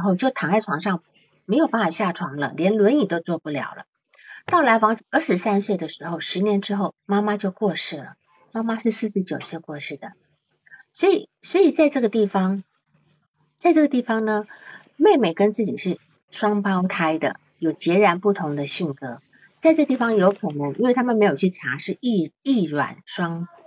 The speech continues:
异卵双胞胎还是同卵双胞胎。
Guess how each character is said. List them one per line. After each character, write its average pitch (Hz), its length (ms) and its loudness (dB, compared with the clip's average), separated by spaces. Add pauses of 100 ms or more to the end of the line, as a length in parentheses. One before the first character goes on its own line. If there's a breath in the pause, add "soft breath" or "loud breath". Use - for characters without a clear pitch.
(120)
异 269 200 4
卵 147 340 -4
双 175 260 -2
胞 170 220 2
胎 165 120 -6
还 156 140 -6
是 175 80 -4
同 160 320 -6
卵 180 280 0
双 156 220 -10
胞 143 140 -8
胎。 - 140 -16